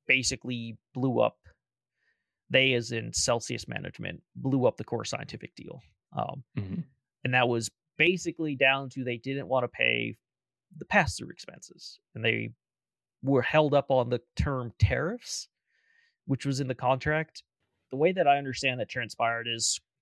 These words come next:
Speaker 1: Core, basically, the energy expenses through twenty twenty-two were going up. Everyone knows,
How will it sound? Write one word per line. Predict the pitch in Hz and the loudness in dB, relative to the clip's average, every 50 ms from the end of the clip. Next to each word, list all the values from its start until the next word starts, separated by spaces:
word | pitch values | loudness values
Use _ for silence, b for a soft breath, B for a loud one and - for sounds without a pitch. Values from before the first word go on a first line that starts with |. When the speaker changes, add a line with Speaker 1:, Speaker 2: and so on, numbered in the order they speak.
| _ - | _ -2
Speaker 1:
Core, | - - 147 156 165 175 165 | 2 4 6 8 8 6 6
basically, | 147 143 143 131 - 143 131 - 139 135 127 123 120 117 107 - - | 4 4 4 2 0 -2 -2 -2 -2 -2 -2 -2 -4 -6 -8 -10 -14
the | 123 120 117 | -10 -4 -4
energy | 135 156 156 143 156 | -2 -2 -2 0 -2
expenses | 151 143 - - 135 131 - 143 123 | -2 -2 -2 -6 -6 -6 -6 -8 -12
through | - 123 - | -12 -14 -10
twenty | - 131 123 123 117 | -8 -6 -6 -6 -6
twenty-two | - 131 123 117 113 - 127 120 | -8 -8 -8 -8 -8 -8 -8 -8
were | 110 107 | -6 -4
going | 123 117 - - 80 - - | -2 -2 -4 -4 -6 -10 -12
up. | - - _ _ _ _ _ _ _ _ _ _ - - | -12 -12 _ _ _ _ _ _ _ _ _ _ -8 -8
Everyone | 117 113 123 123 120 127 131 127 | -8 -6 -6 -6 -4 -4 -4 -2
knows, | 120 117 117 113 113 - - - | -2 -2 -2 -2 -2 -2 -4 -4